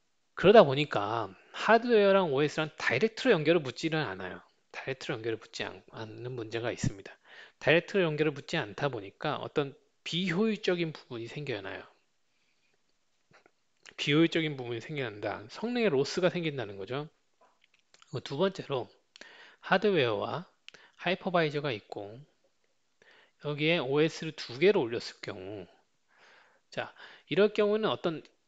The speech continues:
환경, 이 시스템 리소스에 대한 격리가 반드시 필요합니다. 그러니까 처음에 이 오에스를 만들 때 이 오에스가 이 시-, 이 하드웨어에 얼만큼은 차지할 건지를 미리 설정하고 들어가야 돼요. 그러니까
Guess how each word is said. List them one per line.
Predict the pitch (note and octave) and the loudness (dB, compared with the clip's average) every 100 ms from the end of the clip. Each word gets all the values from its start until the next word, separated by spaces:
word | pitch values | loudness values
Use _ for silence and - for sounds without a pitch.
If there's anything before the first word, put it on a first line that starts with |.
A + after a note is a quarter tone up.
| _ | _
환경, | - B3 C#4 C4 - _ | -4 -4 -4 -6 -8 _
이 | D3+ D#3+ D#3 | -6 -2 -2
시스템 | - C4 - - B3+ | -2 -2 -2 2 2
리소스에 | D#3+ D#3 A#3+ - G3 | 4 2 0 4 4
대한 | F#3 F3+ | 6 4
격리가 | - C3 D3 D#3 D#3 | 0 -4 -2 2 2
반드시 | - A2+ C#3+ B2+ - | 2 -8 -6 -8 -8
필요합니다. | - D#3+ A2+ G2+ - - _ _ _ _ _ - - - - | -6 -6 -6 -10 -14 -20 _ _ _ _ _ -20 -20 -14 -4
그러니까 | D#3+ D#3 E3 | -2 0 0
처음에 | - A#3 A#3 G#3+ | 0 0 2 2
이 | E3+ | 2
오에스를 | D3 D3 D#3+ - D#3+ | 2 2 2 0 -6
만들 | A2 G2 A#2+ B2+ - | -6 -6 -4 -2 0
때 | E3+ G#2 G2 | 0 0 -6
이 | C3 D3+ D#3 | -8 -4 -2
오에스가 | A2+ A#2 - B2+ D#3 C3+ - _ - | 0 -2 -2 -6 -2 -2 -4 _ -8
이 | D#3+ | -6
시-, | D3+ A3 G3 | -4 -6 -8
이 | - B2 | -8 -6
하드웨어에 | B2 F#3+ G#3 F3+ A2+ G#2 C3+ C3+ - - - - - | -2 -2 0 -2 -2 0 0 0 -4 -16 -20 -10 -2
얼만큼은 | C#3 F#3 G3+ - G3 F3 | 2 2 2 0 -2 -2
차지할 | - F#3 F#3 E3+ | 0 2 4 2
건지를 | - C3+ C#3 A#2 | 0 -2 -4 -4
미리 | B2 D3+ | -2 -2
설정하고 | D3 - F3+ C#3+ | -2 -2 -2 -2
들어가야 | - G#2+ F#2 | -6 -4 -4
돼요. | - F#2+ | -6 -10
그러니까 | G2+ - | -14 -18